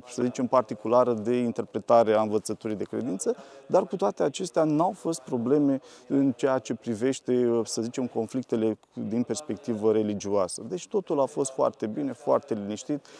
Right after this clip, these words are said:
și a fost o comunitate, hai să-i spunem, model. După aceea, lucrurile vor evolua, dar pentru asta o să vă invit în alte locuri ca să vedem un pic cam cum, uh, crește,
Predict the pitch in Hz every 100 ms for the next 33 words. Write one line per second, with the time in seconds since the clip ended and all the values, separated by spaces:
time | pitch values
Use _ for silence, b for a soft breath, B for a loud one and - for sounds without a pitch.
0 | B - 143 143 180 - 147 131 131 127
1 | 143 143 131 127 131 117 - 120 120 113
2 | 113 104 101 - B B B B B B
3 | B _ - - 117 208 240 226 160 -
4 | 160 180 175 170 - 160 185 170 175 170
5 | 147 143 170 180 147 147 123 120 110 110
6 | 175 147 139 120 - 202 175 127 117 151
7 | - 143 135 143 156 147 127 131 123 120
8 | 131 - 135 123 131 123 - 110 104 110
9 | 107 175 165 180 190 170 131 139 151 143
10 | 127 - 147 147 135 - - 196 175 B
11 | B B 131 127 123 123 110 - 165 165
12 | - 143